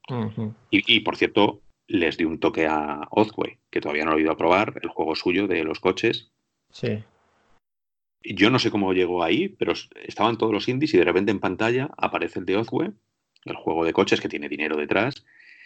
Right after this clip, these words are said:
Speaker 2: Pues les di un repaso, Carmack.
Speaker 1: <laughs> Hostia.
Speaker 2: Sí, cosa que no,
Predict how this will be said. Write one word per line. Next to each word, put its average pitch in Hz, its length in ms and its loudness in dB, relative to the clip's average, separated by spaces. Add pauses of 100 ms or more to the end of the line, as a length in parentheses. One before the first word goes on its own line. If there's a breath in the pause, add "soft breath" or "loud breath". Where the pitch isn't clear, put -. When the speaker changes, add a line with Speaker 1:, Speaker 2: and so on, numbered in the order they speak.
(220 soft breath)
Speaker 2:
Pues 80 160 -2
les 80 160 2
di 90 80 4
un 117 140 6
repaso, 101 520 2
Carmack. 113 500 -4 (840)
Speaker 1:
<laughs> - 340 -16
Hostia. 127 460 -8 (680 loud breath)
Speaker 2:
Sí, 127 140 0
cosa 98 300 -4
que 101 80 0
no, 95 180 -2